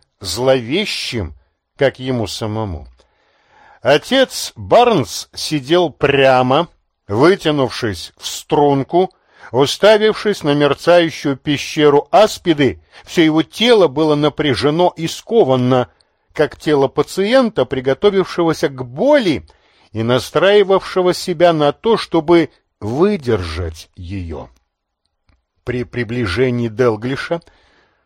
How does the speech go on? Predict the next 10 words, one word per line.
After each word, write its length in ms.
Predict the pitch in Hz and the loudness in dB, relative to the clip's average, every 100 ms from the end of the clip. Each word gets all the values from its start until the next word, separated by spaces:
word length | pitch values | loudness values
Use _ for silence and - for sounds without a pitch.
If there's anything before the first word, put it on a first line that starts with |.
| _ _ | _ _
он 220 | - 127 135 | -6 -4 -2
не 100 | 139 | -2
повернул 640 | 160 147 160 160 151 113 | -2 -2 0 0 -2 -2
головы. 680 | 92 98 104 113 98 - - _ _ _ _ _ _ - | -4 -8 -6 -8 -10 -14 -20 _ _ _ _ _ _ -18
Собирался 840 | - - 113 117 120 175 - - 214 | -10 -6 -4 0 0 0 -4 -6 -6
он 240 | - 160 | -4 -4
явно 500 | 156 87 98 95 117 | -4 -6 -6 -6 -8
в 60 | 151 | -8
спешке. 680 | - - 214 - - - - _ _ _ | -12 -6 -6 -4 -8 -14 -20 _ _ _
Лицо 500 | 113 139 - 240 214 | -6 -6 -4 -2 -2